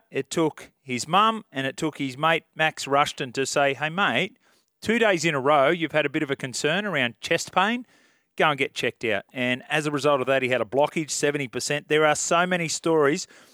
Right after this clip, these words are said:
I know if you're listening out there and you're over the age of forty, or if you're l-, younger than that and you have risk factors, what are the risk factors? Drinking, smoking, lack of exercise, poor diet. If you're any of the above,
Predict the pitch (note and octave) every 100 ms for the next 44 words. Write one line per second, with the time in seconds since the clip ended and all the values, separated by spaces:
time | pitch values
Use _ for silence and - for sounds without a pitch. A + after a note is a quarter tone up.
0 | _ C3+ D3 D#3+ C3+ D#3 G3+ G#3+ A3+ G#3+
1 | G3 F#3+ F3 F3+ F3 D3 D3+ E3+ D3+ F3+
2 | F#3 F3 E3+ F3 D#3 C#3 - - G3+ G3
3 | G3 C3 - _ _ _ - F#3+ B3+ F#3
4 | D#3+ C4+ - _ _ - C#3 D3 C#3 C#3+
5 | C#3+ C3+ G#3 C4+ F#3 D3 B2 B2+ - C#3
6 | C#3+ C#3+ E3+ C#3 E3 G3 - E3+ C3+ -
7 | A#2 D#3 F#3 F3+ F#3+ - G3+ F#3+ - A3+
8 | - - A#2+ C#3 - E3+ E3+ _ _ _
9 | - - B2 C#3+ - D3+ D#3 _ _ _
10 | A2 C#3+ C#3+ C#3 - D3 - C3+ C3 _
11 | - C3+ A#2+ G#2 F2 _ _ _ _ A2
12 | A#2+ C3+ F#3 G3 F3 F3 E3 E3 A#2